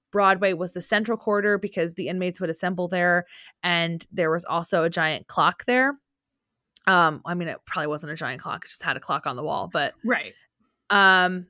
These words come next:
Speaker 2: A prominent
Speaker 1: Broadway
Speaker 2: clock.
Speaker 1: separated, <laughs> prominent clock, a notable clock.
Speaker 2: Yeah, what
Speaker 1: Uh,
Speaker 2: was
Speaker 1: I
Speaker 2: it?
Speaker 1: almost
Speaker 2: Famous
Speaker 1: said cock.
Speaker 2: clocks.
Speaker 1: <laughs>
Speaker 2: Famous clocks,
Speaker 1: Famous
Speaker 2: like
Speaker 1: clocks.
Speaker 2: Big Ben.
Speaker 1: <laughs> Exactly. Uh, Broadway separated B Block and C,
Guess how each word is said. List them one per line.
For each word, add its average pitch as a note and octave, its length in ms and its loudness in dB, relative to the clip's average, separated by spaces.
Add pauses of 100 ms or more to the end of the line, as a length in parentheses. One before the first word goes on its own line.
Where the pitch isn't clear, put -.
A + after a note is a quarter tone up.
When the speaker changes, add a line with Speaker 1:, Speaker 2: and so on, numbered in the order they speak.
Speaker 2:
A - 40 -20
prominent - 0 -
Speaker 1:
Broadway G3+ 580 6
Speaker 2:
clock. G3+ 160 -2
Speaker 1:
separated, G3 540 2 (160)
<laughs> - 140 -4
prominent D4+ 540 6
clock, C3+ 400 -2
a A#3+ 60 0
notable A#3 840 4 (120)
clock. - 340 -8 (340)
Speaker 2:
Yeah, A#3+ 240 -2
what B3+ 100 0
Speaker 1:
Uh, G3 100 6
Speaker 2:
was F3+ 80 6
Speaker 1:
I - 20 4
Speaker 2:
it? G3+ 60 4
Speaker 1:
almost G#3+ 180 4
Speaker 2:
Famous B3+ 240 8
Speaker 1:
said F#3 80 8
cock. E3 220 4
Speaker 2:
clocks. - 240 2 (140)
Speaker 1:
<laughs> G#4 160 10
Speaker 2:
Famous D4 280 8
clocks, F#3 260 6
Speaker 1:
Famous - 160 6
Speaker 2:
like G#3+ 180 4
Speaker 1:
clocks. D4 200 12
Speaker 2:
Big - 20 4
Ben. G3 300 4
Speaker 1:
<laughs> - 40 -20 (360)
Exactly. - 800 0 (640)
Uh, B3 240 12
Broadway A3+ 440 6
separated B3 480 2
B F#3+ 160 0
Block G#3+ 360 2
and B3 180 -2
C, G3+ 340 -4